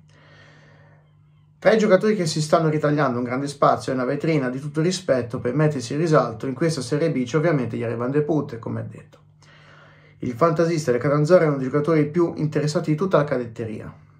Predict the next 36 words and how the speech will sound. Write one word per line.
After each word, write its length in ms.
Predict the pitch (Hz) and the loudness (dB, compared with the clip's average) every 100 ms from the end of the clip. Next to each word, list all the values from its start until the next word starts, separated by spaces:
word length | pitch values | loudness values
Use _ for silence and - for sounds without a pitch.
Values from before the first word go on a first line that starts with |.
| _ | _
Eh, 220 | 113 104 98 | -14 -12 -10
anzi, 280 | 98 - - | -12 -14 -16
siamo, 280 | - 120 113 | -12 -8 -8
eh, 280 | 117 127 123 | -8 -8 -8
all'occhio 540 | 123 127 135 123 139 | -6 -2 0 0 -4
di 80 | 123 | -4
tutti, 300 | 117 113 113 | -4 -6 -8
effettivamente. 720 | 110 113 107 - - - - _ _ _ - - - - - - - - - - _ _ | -10 -10 -10 -12 -12 -18 -20 _ _ _ -18 -16 -20 -20 -20 -20 -20 -20 -20 -20 _ _
E 60 | 202 | 4
lo 80 | 208 | 4
sa 160 | 208 | 6
anche 220 | 175 165 180 | 4 4 0
Vincenzo 420 | 175 160 143 147 | 0 0 0 0
Pisacane, 760 | 143 143 135 117 113 117 113 - - | -2 -2 -2 -4 -4 -8 -10 -14 -16
ceo 320 | - 170 170 | 0 4 6
della 300 | 160 151 139 | 4 4 2
Gev 280 | 123 127 123 | 0 -2 -2
Sport 560 | 123 - 165 180 - 190 | -6 0 2 2 -2 -4
e 120 | 151 | -2
Management, 760 | 135 120 117 120 120 117 110 123 | -2 -4 -8 -8 -8 -8 -6 -6
che 180 | 135 139 | -4 -2
da 100 | 143 | 0
qualche 280 | 160 165 175 | 0 2 2
giorno 260 | 165 156 | 2 0
cura 160 | 151 147 | 2 0
gli 60 | |
interessi 420 | 139 131 147 139 139 | 0 -2 -2 -2 -4
del 80 | |
centrocampista 640 | 120 127 139 127 113 113 131 | -6 -8 -6 -6 -6 -6 -6
del 80 | 123 | -6
Catanzaro, 600 | 117 120 113 113 110 117 | -6 -6 -6 -8 -8 -10
come 240 | 127 120 | -8 -8
appunto 320 | 117 - 57 | -8 -10 -10
vi 80 | 57 | -10
stavo 200 | 57 53 | -10 -12
dicendo. 460 | - - - - | -14 -16 -18 -20